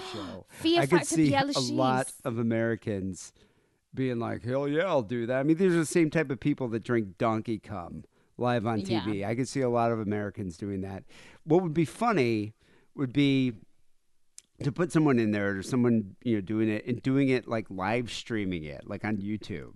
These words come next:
Speaker 1: For a whole year.
Speaker 2: For a whole year.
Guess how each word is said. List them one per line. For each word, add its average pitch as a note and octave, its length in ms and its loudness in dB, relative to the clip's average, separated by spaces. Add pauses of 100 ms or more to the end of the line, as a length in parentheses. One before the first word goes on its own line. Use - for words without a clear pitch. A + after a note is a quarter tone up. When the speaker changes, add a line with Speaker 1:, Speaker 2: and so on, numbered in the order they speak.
Speaker 1:
For G#3+ 160 -10
a G#3+ 80 -4
whole G#3 460 -6
year. E3+ 300 -8
Speaker 2:
For B2+ 100 2
a G#2 60 2
whole C3+ 400 0
year. G#2 640 -4